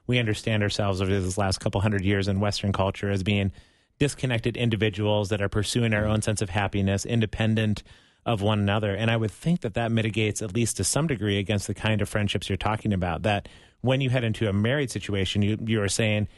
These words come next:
"Here's the deal. No matter what happens, I'm never gonna leave you nor forsake you." And those vows actually create some space where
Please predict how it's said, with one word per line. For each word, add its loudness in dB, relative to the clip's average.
"Here's 0
the -6
deal. -2
No 0
matter 2
what 0
happens, 0
I'm 2
never 2
gonna 0
leave 2
you 2
nor 0
forsake -2
you." 2
And 0
those 0
vows 0
actually -2
create -2
some 0
space -2
where 0